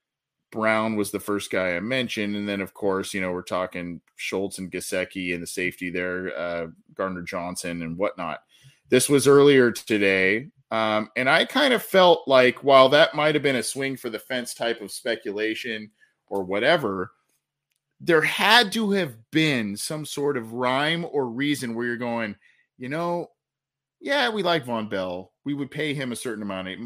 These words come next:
amount of money, and, you know, we, we want him back." He's towards the, kind of the latter part of ca-, his career, gave us some great years,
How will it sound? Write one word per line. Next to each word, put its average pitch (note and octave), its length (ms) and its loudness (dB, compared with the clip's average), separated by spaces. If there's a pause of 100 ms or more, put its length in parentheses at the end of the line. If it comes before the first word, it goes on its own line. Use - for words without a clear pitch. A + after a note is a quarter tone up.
(160)
amount A2 400 -6
of G#2 60 -6
money, G#2 420 -4
and, G2 380 -6
you D#3+ 160 -4
know, G2 160 -2
we, B2 180 -6
we C3 160 -6
want C#3 360 -2
him B2+ 180 -4
back." G#2+ 380 0 (520)
He's D#4+ 260 -10
towards G#3 440 -4
the, D#3 400 -4 (240)
kind E4+ 180 -4
of F3+ 60 -4
the D#3 80 -2
latter A#2 320 0
part A2+ 260 -2
of A2 140 -8
ca-, - 200 -14
his B2+ 220 -8
career, G#2+ 640 -2 (460)
gave E3+ 200 8
us D#3+ 120 2
some B2+ 180 -4
great C#3 340 0
years, B2+ 600 -2